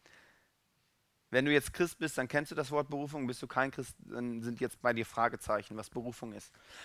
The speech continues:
Berufung ist so ein fieses christliches Wort, was beschreibt, in deinen Top-Talenten, in deinen Top-Stärken drin zu sein, wo du den maximalen Ertrag, die maximalen Früchte,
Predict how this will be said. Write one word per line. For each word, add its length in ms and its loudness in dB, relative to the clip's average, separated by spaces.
Berufung 420 10
ist 120 6
so 60 6
ein 280 2
fieses 600 -2
christliches 720 0
Wort, 420 8
was 180 4
beschreibt, 500 10
in 100 2
deinen 240 6
Top-Talenten, 960 12
in 80 4
deinen 180 8
Top-Stärken 720 10
drin 220 4
zu 100 -6
sein, 200 10
wo 60 0
du 120 0
den 160 2
maximalen 640 8
Ertrag, 440 12
die 60 0
maximalen 480 4
Früchte, 460 -4